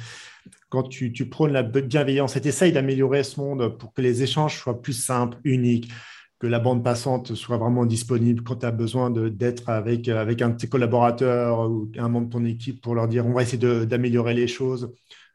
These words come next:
Demain, tu pourras te reposer un peu plus. C'est des, c'est des mots qui sont importants parce que pour avoir aussi, euh, été, avoir été dans, dans ce milieu, euh, ce milieu du salariat comme toi, à un moment donné, tu dis tout simplement que les échanges, c'est, euh, grosso modo, t'es juste dans une machine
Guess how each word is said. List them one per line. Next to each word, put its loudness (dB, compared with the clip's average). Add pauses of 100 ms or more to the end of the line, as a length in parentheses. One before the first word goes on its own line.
(140)
Demain, 4
tu -6
pourras 0
te -10
reposer 0
un 2
peu -2
plus. -6
C'est 2
des, 4
c'est 0
des 4
mots 4
qui 0
sont 2
importants 0
parce -6
que -4 (640)
pour 2
avoir 4
aussi, 0
euh, 0
été, -6
avoir 2
été 4
dans, 0
dans 2
ce -6
milieu, 0
euh, 0
ce -10
milieu 0
du -2
salariat 0
comme -2
toi, 2
à 4
un 2
moment 2
donné, -2
tu -8
dis -2
tout -14
simplement -2
que -8
les -2
échanges, -2
c'est, 0
euh, -2
grosso -8
modo, -2
t'es -4
juste -2
dans 0
une 0
machine 0